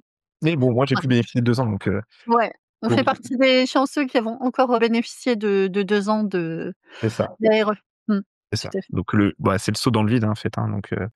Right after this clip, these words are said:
Speaker 1: on ne sait pas si notre projet va fonctionner, on ne sait pas ce qu'on va gagner après. Et même quand,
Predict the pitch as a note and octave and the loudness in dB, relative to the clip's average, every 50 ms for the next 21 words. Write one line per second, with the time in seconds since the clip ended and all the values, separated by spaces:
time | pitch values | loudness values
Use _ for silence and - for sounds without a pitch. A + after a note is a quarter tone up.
0 | _ _ _ - A#2 G#2+ - - G#2+ F#2+ A2 G#2 A2 G2+ G#2 G2 - - - - | _ _ _ 0 0 0 2 0 0 0 2 2 4 4 2 0 -2 -4 0 2
1 | G#2 G#2 G2+ G#2 G#2 G#2 G2 - - G#2 A2 G#2 G2 F#2 - G#2 - - G2 G2+ | 4 4 4 4 4 2 0 0 -2 0 2 2 0 0 -2 -4 -4 0 0 2
2 | A2 A#2+ B2+ A#2+ - - G#2+ F2+ G#2+ G2 - - - G2 G2 F#2+ G2 G2+ G#2+ G#2 | 2 2 0 0 0 0 0 0 0 0 -2 0 -2 0 0 0 2 0 0 0
3 | G#2+ G#2+ G#2+ G#2+ G2+ F#2+ - - - G2+ G#2+ A#2+ C3+ - - A2 G2+ G#2 G#2+ A2+ | 0 0 0 0 -2 -2 -4 -4 -2 0 2 2 0 0 0 -2 -2 0 0 2
4 | A2+ A2 G#2 - - - G2+ G2+ G2+ G2+ G2+ G2 G2 G2 G2 G2+ | 2 0 0 -2 -2 -2 -2 -2 0 -2 -2 -2 -2 -2 -4 -6